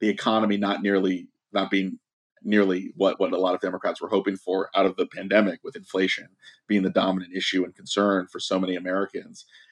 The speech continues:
combined with these cultural disconnects that we've been talking about, where, you know, Democrats are actively alienating not just, you know, some,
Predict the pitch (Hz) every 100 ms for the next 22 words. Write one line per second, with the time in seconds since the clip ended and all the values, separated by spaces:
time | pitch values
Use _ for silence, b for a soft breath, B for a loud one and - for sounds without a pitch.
0 | b - 135 120 117 117 104 107 107 95
1 | - 110 123 - 104 98 - 104 - 98
2 | 87 - - 85 98 95 - 92 101 87
3 | 92 - - b b b 95 95 92 87
4 | 80 98 92 104 104 98 95 92 - 110
5 | - 92 98 98 127 120 117 98 92 95
6 | 98 104 - 101 95 - _ B B 107
7 | 95 87 95 92